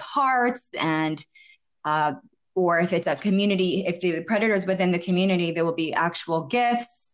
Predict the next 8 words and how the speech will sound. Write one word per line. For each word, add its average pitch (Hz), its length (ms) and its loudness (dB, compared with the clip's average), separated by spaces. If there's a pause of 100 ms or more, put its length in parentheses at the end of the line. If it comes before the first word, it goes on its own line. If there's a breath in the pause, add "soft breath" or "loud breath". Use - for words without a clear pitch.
a 175 80 0
lot 170 160 2
of 165 160 -2
acts 175 260 -2
of 160 100 -6
generosity. 190 1120 0 (360 loud breath)
They 175 240 2
will 160 420 2